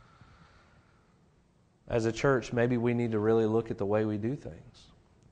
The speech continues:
and make some slight adjustments here or there to really focus in on what God's calling us to do.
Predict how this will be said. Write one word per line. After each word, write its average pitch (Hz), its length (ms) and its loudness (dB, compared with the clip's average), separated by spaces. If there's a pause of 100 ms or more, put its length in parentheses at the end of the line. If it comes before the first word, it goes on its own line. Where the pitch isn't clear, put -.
and 113 160 -8
make 113 160 -4
some - 200 -12
slight 117 380 2
adjustments 104 640 -2
here 113 200 -2
or 101 40 -2
there 98 200 0
to 95 80 -2
really 107 280 -2 (140)
focus 117 400 -2
in 107 160 -4
on 98 140 -2
what 98 160 -6
God's 95 240 -4
calling 90 340 -4
us - 160 -16
to 85 100 -16
do. 87 220 -12